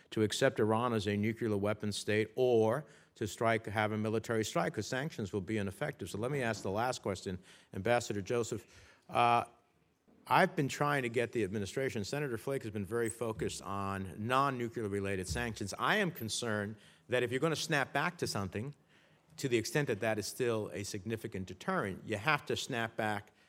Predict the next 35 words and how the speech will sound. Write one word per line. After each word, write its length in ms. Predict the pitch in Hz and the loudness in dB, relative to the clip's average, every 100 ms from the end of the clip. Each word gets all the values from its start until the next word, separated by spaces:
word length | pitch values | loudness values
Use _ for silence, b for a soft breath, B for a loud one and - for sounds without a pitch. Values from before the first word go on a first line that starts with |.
| b b - | b b -14
to, 460 | - 110 101 95 95 | -4 0 0 -2 -6
for 220 | - 107 | -4 -2
example, 640 | 98 98 107 92 104 95 113 95 | -2 -2 -4 -4 -4 -6 -6 -6
the 220 | 98 101 | -4 -4
congressionally 720 | - 101 107 113 - 107 104 | -4 -2 0 -2 -2 -2 0
mandated 500 | 98 101 104 98 92 | 0 0 2 0 0
sanctions 600 | - 107 95 104 - 127 | -4 -2 -2 -4 -6 -6
that 160 | 123 95 | -2 -2
I 40 | |
think 200 | 90 95 | -4 -6
have 160 | 95 95 | -6 -4
largely 520 | 95 95 98 95 90 B B - | -2 -2 -4 -4 -4 B B -4
been 180 | 98 90 | -2 0
viewed 300 | 104 104 98 | 0 0 0
as 180 | 90 | -2
a 80 | 92 | -2
key 300 | 90 - 127 | -4 -4 -4
driver 420 | 104 95 98 98 95 | -4 -4 -4 -2 -2
to 80 | |
bring 240 | 85 101 98 | 0 0 0
Iran 320 | 95 98 101 | -2 -2 -4
to 100 | - | -4
the 80 | 92 | -6
table. 480 | - 175 175 117 - B B B B B | 0 0 2 -2 -6 B B B B B
They 200 | 107 170 | 10 12
expire 520 | 190 - - 165 156 139 | 12 6 8 8 8 4
next 260 | 139 - | 0 -2
year. 240 | 190 - - _ _ _ _ _ _ - | -2 -2 -6 _ _ _ _ _ _ 10
If, 180 | 185 185 | 10 10
in 120 | 147 | 4
fact, 540 | - 151 143 - - _ _ - | 6 6 6 2 -16 _ _ -8
you 320 | 113 127 123 | -2 0 2
don't 320 | 127 147 143 | 6 6 4
reauthorize 800 | 117 131 135 170 139 107 95 95 | 4 8 10 8 6 4 4 4
them, 300 | 107 101 117 | 0 0 -2